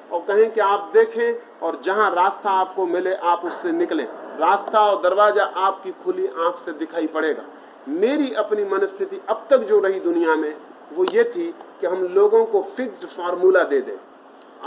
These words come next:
ऑर्गेनाइज्ड रिलीजन दे दें, ऑर्गेनाइज्ड पार्टी दे दें और लोगों को एक आइडियोलॉजी दे दें जिससे वो चले,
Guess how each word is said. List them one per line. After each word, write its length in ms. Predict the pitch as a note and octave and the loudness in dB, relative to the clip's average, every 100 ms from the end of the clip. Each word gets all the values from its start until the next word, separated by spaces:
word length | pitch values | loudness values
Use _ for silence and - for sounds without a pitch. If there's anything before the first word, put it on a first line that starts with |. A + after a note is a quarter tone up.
| F#3 | 0
ऑर्गेनाइज्ड 580 | G#3+ A3+ A#3+ A#3+ F3+ F#3+ | 0 4 4 4 0 -4
रिलीजन 440 | G3 G#3+ G3 F#3 | -2 2 2 2
दे 160 | D3 C3+ | 0 -2
दें, 440 | A#2+ G#2+ - E3 | -2 -14 -12 -4
ऑर्गेनाइज्ड 480 | G3 G#3 A3 A3+ A3+ | -4 0 4 4 2
पार्टी 560 | - - F3+ G#3 G#3 | -4 -2 0 0 -2
दे 180 | F3+ D3+ | -4 -4
दें 160 | B2+ A#2+ G#2+ - - - | -4 -8 -14 -20 -20 -6
और 140 | E3+ F3 | -4 0
लोगों 400 | G3 A#3+ C#4+ C#4+ | 4 4 4 4
को 140 | C4 | 6
एक 220 | B3 - | 6 4
आइडियोलॉजी 640 | G#3 G#3 A3+ A3 A#3+ A#3+ B3+ | 2 2 4 2 2 -2 0
दे 180 | A3+ | 4
दें 200 | G#3+ A#3 | 4 2
जिससे 340 | D#3+ A3 - A3 | -2 -6 -2 0
वो 180 | G3 F#3+ | 2 0
चले, 360 | - F#3 D#3+ | 0 0 0